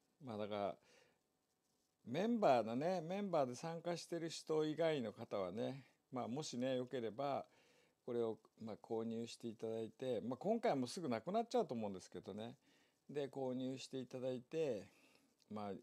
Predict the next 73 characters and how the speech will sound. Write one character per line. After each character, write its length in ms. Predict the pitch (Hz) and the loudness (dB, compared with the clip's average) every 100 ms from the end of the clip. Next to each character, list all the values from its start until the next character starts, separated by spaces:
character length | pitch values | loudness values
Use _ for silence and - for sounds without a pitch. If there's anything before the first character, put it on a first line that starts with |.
| _ _ _ _ _ _ | _ _ _ _ _ _
見 100 | 123 | -2
て 100 | 123 | -2
く 120 | 113 | -2
れ 120 | 95 90 | 0 0
れ 60 | |
ば 80 | 85 | 0
い 60 | 87 | -4
い 20 | |
と 100 | 76 | -6
思 80 | 76 | -10
う 20 | |
ん 20 | |
で 40 | - | -10
す 40 | |
よ 60 | 90 | -8
ね。 280 | 110 120 123 | -6 -6 -6
で、 100 | 117 | -2
中 300 | 135 175 220 | -2 2 2
の 360 | 147 147 160 135 | 4 2 2 0
写 140 | 127 | -2
真 280 | 120 - 127 | -6 -4 -2
も 120 | 123 | 0
み 240 | 107 107 156 | 0 -2 -4
ん 180 | 170 180 | -6 -4
な 100 | 175 | -2
や 80 | |
っ 20 | 170 | -2
ぱ 180 | 160 | -2
り 60 | 151 | -2
ね、 220 | 147 143 | -2 -4
素 220 | 120 - 135 | -4 -6 0
晴 120 | 175 | 4
ら 100 | 175 | 4
し 160 | - | 2
い。 100 | 170 143 - _ | 0 -2 -4 _
や 60 | 127 | -6
っ 20 | |
ぱ 100 | 139 | -2
り 60 | 131 | 0
ね、 400 | 127 135 131 101 _ - - - - - _ - | 0 0 0 -2 _ -20 -20 -18 -20 -20 _ -6
レ 140 | 120 | -2
ベ 140 | 135 | 2
ル 100 | 160 | 2
が 120 | 170 175 | 4 2
高 320 | 170 160 170 | 0 2 2
い 60 | |
の 140 | 165 117 | 2 2
で 120 | 107 | 2
ね、 380 | 117 113 104 90 - | 0 0 0 -4 -10
今 600 | - 110 123 143 160 160 | -6 0 2 0 -2 -2
回 200 | 147 139 | 2 4
は 260 | 139 131 | 4 2
ち 120 | 123 139 | 0 -4
ょ 40 | |
っ 60 | - | -2
と 100 | 110 | -2
ね、 380 | 104 113 104 90 - - _ _ _ _ - | 0 0 0 -4 -10 -20 _ _ _ _ -8
本 180 | 110 | -8
当 140 | 113 123 | -2 0
に 160 | 123 | 0
レ 140 | 117 120 | 2 2
ベ 140 | 123 | 2
ル 80 | 131 | 0
が 140 | 127 | 0
高 300 | 123 123 127 | -2 -6 0
い 100 | 127 | 2
な 240 | 120 107 107 | 2 0 -4
っ 40 | - _ | -6 _
て 80 | 104 | -4
い 120 | 104 | -2
う 20 | |
の 120 | 98 101 | -2 -2
は 340 | 104 101 | -2 -2